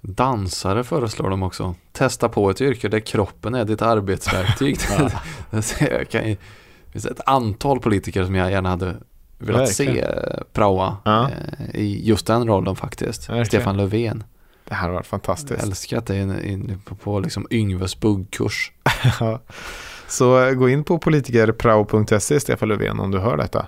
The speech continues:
Speaker 1: Ja.
Speaker 2: Eh, eller om du är en annan politiker, så, eh, kan du, eh, helt enkelt uppleva lite av det vi upplever, kan man väl säga. Vi är ju i alla fall egenföretagare,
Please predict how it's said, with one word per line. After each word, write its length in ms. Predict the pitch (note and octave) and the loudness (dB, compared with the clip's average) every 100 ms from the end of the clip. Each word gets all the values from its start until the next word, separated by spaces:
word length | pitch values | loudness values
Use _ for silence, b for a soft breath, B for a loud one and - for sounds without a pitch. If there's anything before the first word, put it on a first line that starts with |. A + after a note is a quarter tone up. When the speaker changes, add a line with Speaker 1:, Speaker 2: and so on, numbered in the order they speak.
| - - | -8 -12
Speaker 1:
Ja. 140 | - | -4
Speaker 2:
Eh, 500 | A1 - - - - | -2 -2 -4 -4 0
eller 320 | D#3 F3 - | 2 2 2
om 160 | D#3 D3+ | 2 4
du 80 | D3 | 4
är 40 | |
en 60 | C3 | 4
annan 220 | A#2 C3+ | 4 2
politiker, 460 | C#3 A2 - A2 - B B B - | 2 0 0 -4 -4 B B B -16
så, 440 | - G#2 G2+ G2 F#2+ | -2 2 6 6 4
eh, 140 | F#2 G#2 G#2+ - | 2 -2 -6 -4
kan 220 | G2 F#2+ | 0 2
du, 300 | F#2 F2+ F2+ G2+ | 2 2 0 -2
eh, 140 | - F#2 | -4 -2
helt 280 | D3 D#3+ | -2 0
enkelt 420 | C#3 A#2+ A#2 - - b b _ | 2 2 0 -8 -14 b b _
uppleva 400 | G3 - C#3+ D#3+ | 0 2 4 6
lite 400 | F#3 C#3+ B2 B2 | 4 4 4 4
av 180 | C3+ C#3 | 2 2
det 140 | B2+ | 4
vi 220 | B2+ A3 D4 | 4 2 0
upplever, 360 | - G2 G2+ | 0 0 -2
kan 100 | A2 | -2
man 100 | G2+ | -2
väl 60 | F#2+ | 0
säga. 260 | G#2+ F#2+ - _ _ _ | 0 0 -4 _ _ _
Vi 200 | - - | -8 -2
är 60 | C#3 | 2
ju 60 | C#3+ | 2
i 40 | |
alla 120 | B2+ | 0
fall 300 | A#2+ B2 A#2 | 0 -2 0
egenföretagare, 880 | B2+ A2 G2+ G2+ F#2+ - C#3+ B2 G2 | 0 0 -2 -2 -2 -2 -2 -2 -6